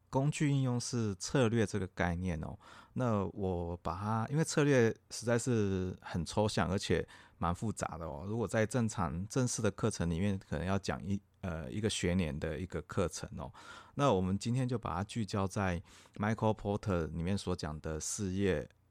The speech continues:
策略哦，就是S B U，呃，是策略事业单位这个策略。那当然策略还有所谓的整体的一个层级，还有功能上面的层级，那我们就，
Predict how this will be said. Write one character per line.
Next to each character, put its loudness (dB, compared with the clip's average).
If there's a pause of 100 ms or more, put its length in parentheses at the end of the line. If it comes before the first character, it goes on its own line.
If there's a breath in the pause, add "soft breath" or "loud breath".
策 2
略 -2
哦， -8
就 -8
是 -2 (400)
S -2
B 0
U， 0
呃， -4
是 -4
策 4
略 4
事 -4
业 4
单 0
位 2
这 -4
个 -4
策 -2
略。 -4 (720)
那 4 (220 loud breath)
当 4
然 2
策 2
略 4
还 4
有 2
所 -4
谓 2
的 0
整 0
体 -4
的 -6
一 -6
个 -4
层 -4
级， -6
还 -4
有 -2
功 -2
能 0
上 -2
面 0
的 -2
层 -6
级， -10 (280 loud breath)
那 0
我 0
们 -2
就， 0